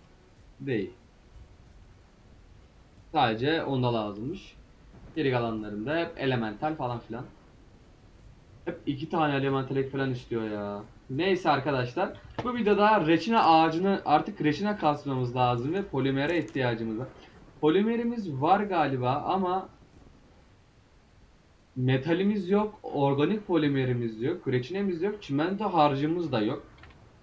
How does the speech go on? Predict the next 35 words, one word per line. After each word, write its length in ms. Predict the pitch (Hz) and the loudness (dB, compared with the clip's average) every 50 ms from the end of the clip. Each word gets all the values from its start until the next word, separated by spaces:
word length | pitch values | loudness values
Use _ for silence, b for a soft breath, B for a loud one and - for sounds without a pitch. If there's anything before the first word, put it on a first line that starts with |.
| _ _ _ _ _ _ - _ _ _ _ - | _ _ _ _ _ _ -20 _ _ _ _ -2
Yani 260 | 151 147 151 156 151 | 0 2 2 2 2
ben 160 | 185 214 214 | 2 2 0
çimento 400 | 202 - 196 208 226 214 196 - - | 0 0 0 2 2 0 -2 -2 4
artık 340 | - 185 220 214 - - 185 | 6 6 6 6 4 -2 -2
arkadaşlar 460 | 175 175 175 190 190 - 156 135 135 | -2 -2 -2 -4 -2 -2 0 0 0
video 220 | 165 170 202 196 | 0 0 0 0
dışında 520 | 196 - - - 190 185 180 190 185 - - - | -2 -4 -6 -4 -4 -2 0 0 0 0 0 4
oynayacağım 560 | 151 156 160 175 196 196 185 208 208 208 202 | 4 6 6 6 4 4 4 4 4 4 4
ve 180 | 220 226 - - - | 2 0 0 4 8
ark 300 | 196 202 226 233 - 175 | 8 8 8 6 2 2
videoları 500 | 160 143 139 135 127 123 127 151 156 135 | 2 2 4 2 2 2 2 0 0 -2
bundan 320 | 131 139 151 180 202 202 | -2 0 2 4 4 4
sonra 260 | 202 202 196 170 156 147 | 4 2 0 0 0 0
arkadaşlar 640 | 139 135 131 131 135 135 135 131 - 202 226 254 - b b b b b _ - | 0 0 0 -2 -2 -2 -2 -2 -2 -2 -2 -2 -4 b b b b b _ -4
iki 260 | 175 165 160 240 202 | -2 0 0 2 2
günde 320 | 196 196 202 214 226 196 170 | 4 4 4 4 2 4 6
bir 100 | 202 196 | 6 6
atmaya 400 | 180 170 - 160 156 143 135 147 | 6 4 2 0 -2 -2 0 0
karar 200 | 147 143 139 139 | -2 0 0 0
verdim. 220 | 139 135 131 127 | 0 -2 -2 0
Gerçekten 460 | 143 165 165 - 139 123 - 131 117 | 0 0 0 -2 -4 -8 -4 -4 -4
çok 320 | 117 - 120 113 - - 113 | -4 -4 -6 -6 -6 -4 -4
yoruyor, 420 | 117 110 101 107 104 113 113 101 | -2 -2 -2 -2 -2 -2 -2 -2
gerçekten 520 | 120 139 160 156 - 135 110 101 - 110 | 0 0 0 0 -2 -6 -10 -8 -8 -8
acayip 320 | 107 110 107 104 107 104 107 | -8 -8 -8 -8 -8 -6 -6
yoruyorum. 540 | 110 104 101 104 104 107 120 - - - B B B B B B B - - - | -6 -6 -6 -6 -6 -6 -6 -6 -8 -10 B B B B B B B -12 -8 -6
İki 220 | 214 202 254 214 | -4 -2 -2 -2
günde 320 | 170 175 170 180 196 196 226 | -2 -2 -2 0 0 0 0
bir 100 | 233 - - | 0 0 4
ark 280 | 190 214 214 208 - | 6 6 6 4 0
videosu 360 | 151 135 123 117 117 117 123 117 | -6 -4 -4 -4 -4 -4 -4 -6
atacağım 360 | - 120 107 113 113 113 113 | -6 -4 -4 -2 -2 -2 -2
arkadaşlar, 640 | 110 110 - - 117 117 120 120 120 - 214 247 254 | -2 -4 -4 -6 -6 -6 -6 -6 -6 -8 -6 -4 -2
haberiniz 540 | 190 165 147 139 131 123 117 110 107 113 | -2 0 0 0 0 0 -2 -2 -2 -2
olsun. 320 | 110 107 - - 220 254 | -4 -4 -4 -6 -8 -8